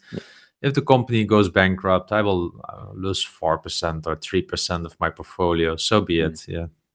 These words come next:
Speaker 1: Yeah.
Speaker 2: I'm not worried about it at all.
Speaker 1: But I, I think it's good for listeners to know, 'cause options is always out there. And,
Speaker 2: Yeah.
Speaker 1: and I think the misconception is that it's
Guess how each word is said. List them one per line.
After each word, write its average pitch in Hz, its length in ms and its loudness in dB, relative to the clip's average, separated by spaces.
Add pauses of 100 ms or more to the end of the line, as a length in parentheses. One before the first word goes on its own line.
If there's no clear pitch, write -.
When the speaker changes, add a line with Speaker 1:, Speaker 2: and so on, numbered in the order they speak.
(100)
Speaker 1:
Yeah. 87 120 -4 (580)
Speaker 2:
I'm 87 160 -8
not 85 140 -6
worried 82 200 2
about 80 220 2
it 82 120 0
at 82 40 0
all. 80 260 -2 (640)
Speaker 1:
But 101 120 2
I, 107 200 4
I 107 40 2
think 104 180 2
it's 101 100 0
good 107 260 6
for 98 260 8
listeners 98 420 0
to - 120 -10
know, 92 140 6
'cause 90 240 -2
options 104 460 4
is 87 100 -6
always 90 340 6
out 92 200 6
there. 92 280 4 (480)
And, 87 240 -6
Speaker 2:
Yeah. 85 200 0
Speaker 1:
and 82 240 -6
I 101 160 -4
think 110 260 2
the 104 200 6
misconception 98 880 2
is 87 220 0
that 85 200 2
it's - 260 -6